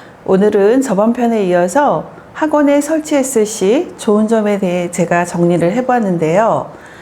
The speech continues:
학원들은 종류가 많잖아요. 오늘은 입시나 보수 위주의 학습 관련 학원에 대해서 정리를 해보려고 합니다. 첫 번째, 학습 효과가 확실히 달라집니다.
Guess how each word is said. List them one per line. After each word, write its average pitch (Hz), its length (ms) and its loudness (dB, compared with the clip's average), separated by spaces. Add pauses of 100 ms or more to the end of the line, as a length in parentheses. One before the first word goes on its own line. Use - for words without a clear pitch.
(160)
학원들은 269 680 2
종류가 190 420 -2
많잖아요. 180 1000 -2 (420)
오늘은 202 520 2
입시나 220 800 0
보수 214 320 0
위주의 196 560 0 (120)
학습 - 440 -4
관련 262 500 2 (160)
학원에 208 520 -2
대해서 175 500 -2
정리를 185 460 0
해보려고 233 500 -2
합니다. 165 640 -2 (600)
첫 262 200 -4
번째, 262 640 2
학습 302 340 -2
효과가 294 320 2
확실히 311 460 -2
달라집니다. 175 840 0